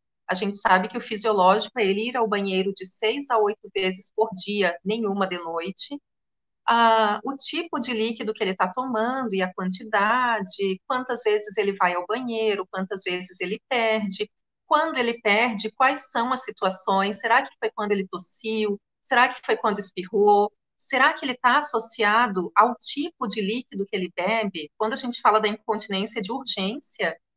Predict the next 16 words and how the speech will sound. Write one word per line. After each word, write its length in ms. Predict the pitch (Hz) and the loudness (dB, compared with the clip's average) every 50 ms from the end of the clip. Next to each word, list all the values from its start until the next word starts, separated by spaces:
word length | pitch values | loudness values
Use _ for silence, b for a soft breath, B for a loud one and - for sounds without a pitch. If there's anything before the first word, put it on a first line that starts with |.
| _ _ | _ _
a 40 | 208 | -2
gente 240 | 208 220 226 233 226 | -2 -2 -4 -6 -2
sabe 300 | - - 220 220 214 247 | 2 4 4 4 4 2
que 80 | - - | -4 -10
está 300 | 277 - - - 220 220 | -12 -4 0 2 2 4
relacionada, 800 | 226 262 240 247 247 - - 294 294 277 233 196 180 180 170 165 | 4 2 0 0 -2 -2 -4 -2 0 2 4 4 4 2 2 0
né? 200 | 160 156 175 185 | 0 -2 -4 -4
Que 80 | - _ | -6 _
tem 140 | 220 202 | -6 -4
alguns 320 | 196 190 190 208 220 220 226 214 | -4 -4 -4 -4 -6 -6 -4 -4
líquidos 560 | 190 196 220 233 - 285 277 247 277 277 - | -4 -2 -4 -4 -8 -12 -14 -12 -12 -14 -12
que 120 | - 220 | -14 -6
vão 220 | - 220 214 226 226 | -2 -2 -2 -2 -4
irritar 640 | 247 294 311 - 285 277 - _ - 214 208 208 226 | -6 -8 -8 -8 -10 -12 -6 _ 0 2 2 2 2
o 40 | 240 | 0
defusor. 720 | 214 220 233 - _ _ - 247 - 190 170 156 156 | -2 -2 -2 -4 _ _ -18 -10 -6 -4 -4 -4 -6